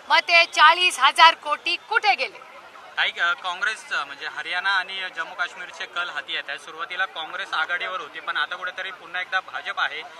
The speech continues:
Speaker 2: ती पुढे यायला लागलेली आहे. तर तुमचं काय निरीक्षण असेल,
Speaker 1: मला
Speaker 2: काय
Speaker 1: असं
Speaker 2: निकाल
Speaker 1: वाटतं
Speaker 2: लागेल?
Speaker 1: चार वाजेपर्यंत आपण थांबूया, पूर्ण निकाल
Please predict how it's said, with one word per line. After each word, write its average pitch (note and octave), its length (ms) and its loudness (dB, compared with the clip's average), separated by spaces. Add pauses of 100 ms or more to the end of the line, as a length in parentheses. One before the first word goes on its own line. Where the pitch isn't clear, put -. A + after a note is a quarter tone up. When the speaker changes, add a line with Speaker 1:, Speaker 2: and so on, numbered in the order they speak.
(220)
Speaker 2:
ती G#3 60 -8
पुढे F#3 240 -4
यायला F3 200 2
लागलेली D#3 320 0
आहे. C#3+ 260 0
तर F#3 240 -6
तुमचं F#3 400 -6
काय G3 220 2
निरीक्षण G3 340 -8
असेल, F3+ 160 0
Speaker 1:
मला C#4+ 200 0
Speaker 2:
काय C#4 80 6
Speaker 1:
असं - 0 -
Speaker 2:
निकाल D4+ 80 4
Speaker 1:
वाटतं D4+ 180 0
Speaker 2:
लागेल? E4 160 4
Speaker 1:
चार D#4 320 4
वाजेपर्यंत D4 600 -2 (240)
आपण A#3 220 -2 (120)
थांबूया, A#3+ 380 -2 (400)
पूर्ण D#4 240 -4
निकाल C#4 460 0